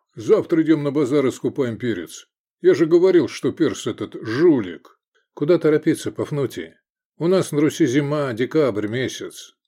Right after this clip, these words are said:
Снег, стужа. Это здесь тепло». «Так нам ещё плыть сколько? И всё против течения, заметь. Да корабли гружённые». «Груз-то лёгкий, Пафнутий».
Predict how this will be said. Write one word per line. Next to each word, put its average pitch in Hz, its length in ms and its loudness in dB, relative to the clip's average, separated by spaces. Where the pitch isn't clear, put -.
Снег, 165 460 -2
стужа. 123 640 0
Это 175 240 4
здесь 131 360 2
тепло». 131 460 -2
«Так 160 160 0
нам 190 220 2
ещё 180 220 0
плыть 214 260 0
сколько? 107 600 0
И 151 140 4
всё 190 220 2
против 165 360 2
течения, 170 480 2
заметь. 135 500 -4
Да 135 140 0
корабли 175 400 4
гружённые». 117 760 0
«Груз-то 151 380 2
лёгкий, 147 360 2
Пафнутий». 113 640 -6